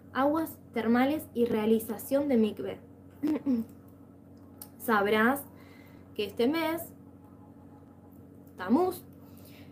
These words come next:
eh, es un mes en donde hay que estar alerta en el sentido de, eh, hay que estar alerta en el sentido de que nos, nos ponemos como más sensibles.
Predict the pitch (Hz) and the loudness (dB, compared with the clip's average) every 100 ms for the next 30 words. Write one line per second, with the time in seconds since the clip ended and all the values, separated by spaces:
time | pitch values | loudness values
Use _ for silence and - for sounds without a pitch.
0 | - - 226 196 185 180 - - - - | -20 -4 0 0 -2 -4 -6 -12 -20 -20
1 | - - - - - 220 220 240 247 247 | -20 -20 -20 -20 -4 0 4 4 4 4
2 | 226 208 208 202 196 190 190 190 190 - | 2 0 -6 -6 -2 -2 -2 -4 -6 -6
3 | 220 226 226 220 226 240 247 262 311 - | -6 -4 -2 2 4 4 2 -2 -4 -8
4 | - - - - - - - - 196 190 | -20 -20 -20 -20 -20 -20 -16 -8 -6 -6
5 | 196 196 226 226 220 208 208 233 262 - | -8 -4 0 2 2 2 0 0 -2 -10
6 | - - - - - - - - - - | -20 -20 -20 -20 -20 -20 -20 -20 -20 -20
7 | - - - - - 214 190 185 185 - | -20 -20 -20 -20 -12 -8 -6 -6 -8 -10
8 | - - - - - - - 220 220 233 | -20 -20 -20 -20 -20 -20 -12 -6 -4 0
9 | 240 240 254 277 233 214 208 202 233 214 | 2 4 4 4 2 2 -6 0 2 2
10 | 208 - 196 196 196 196 190 190 208 196 | 0 -8 -6 -4 -4 -8 -10 -12 -12 -12
11 | 214 196 214 202 - 220 240 - 208 196 | -14 -10 -8 -8 -2 2 2 0 -6 -4
12 | 208 208 226 202 - 294 262 262 | -4 -6 -6 -6 2 6 6 6